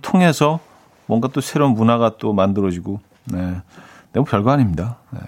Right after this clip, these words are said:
그냥 옛날 스타일 요즘 곡입니다. 전수경님, 실크소닉 음악 들으니 스텝이라도 밟아야 할 것 같아요. 곧 비가 쏟아질 듯 잔뜩 흐리지만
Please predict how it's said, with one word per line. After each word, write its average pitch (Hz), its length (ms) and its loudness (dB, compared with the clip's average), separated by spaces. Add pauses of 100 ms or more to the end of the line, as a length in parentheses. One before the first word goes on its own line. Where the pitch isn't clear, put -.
그냥 113 240 -4 (160)
옛날 123 380 4
스타일 147 380 0
요즘 123 240 2
곡입니다. 101 420 -2 (720)
전수경님, 175 840 4
실크소닉 190 640 4
음악 160 260 4
들으니 143 300 6
스텝이라도 160 600 2
밟아야 127 320 2
할 123 80 0
것 117 140 -2
같아요. 110 440 0 (240)
곧 110 180 -2
비가 113 280 2
쏟아질 127 560 0
듯 131 260 0
잔뜩 127 500 -2
흐리지만 123 520 4